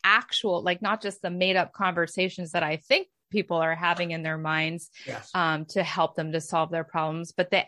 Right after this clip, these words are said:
Speaker 1: actual, like, what are people actually saying to me during these sessions? What, you know, and, and so now I, you know, obviously I got the, y-,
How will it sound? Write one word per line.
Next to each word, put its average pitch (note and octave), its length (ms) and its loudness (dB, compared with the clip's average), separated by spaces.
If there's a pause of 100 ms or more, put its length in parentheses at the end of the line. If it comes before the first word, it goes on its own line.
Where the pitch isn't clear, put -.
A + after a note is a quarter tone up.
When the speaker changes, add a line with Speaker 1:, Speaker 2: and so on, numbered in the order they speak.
(100)
Speaker 1:
actual, G3 560 0
like, E3+ 220 0
what A4+ 140 2
are A#4+ 60 0
people F#4 200 2
actually C4+ 480 2
saying D#4+ 440 0
to - 140 -10
me E3+ 280 -10 (400)
during F#3+ 280 4
these E3+ 220 -2
sessions? E3+ 560 0
What, G3+ 220 0 (120)
you G#3+ 100 -2
know, F3+ 120 2
and, F3+ 240 0
and F3 320 -2
so - 140 -8
now G3 320 2
I, D#3+ 320 0 (500)
you F3+ 100 -6
know, - 200 -12
obviously E3+ 480 -4
I D#3+ 60 -4
got D3+ 280 -6
the, D#3 240 -6 (640)
y-, - 80 -16